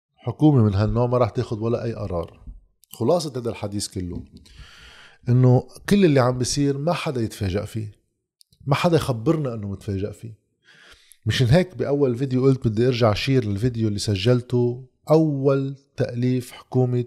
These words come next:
نجيب مئاتي، رح حطه بالدسكريبشن تحت، وهلأ بيطلع بالش-، بزاوية الشاشة، يا هون يا هون، ما بعرف وين.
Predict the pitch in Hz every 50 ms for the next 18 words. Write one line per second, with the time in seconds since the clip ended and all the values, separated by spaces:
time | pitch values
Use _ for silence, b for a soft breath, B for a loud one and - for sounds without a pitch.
0 | - - 117 98 113 113 104 104 101 95 104 95 90 - 101 101 104 107 - -
1 | 147 147 - - 117 98 110 104 98 107 - - - 143 147 - - 147 135 127
2 | - 139 123 131 143 135 - 127 127 127 127 123 117 113 131 127 - - 120 117
3 | 117 117 117 B B B B B B B B - 104 95 - - 117 110 101 104
4 | 117 113 107 104 104 - - - - 101 92 - - 95 92 90 82 92 98 95
5 | 95 90 87 90 90 90 92 92 95 101 95 - - - - -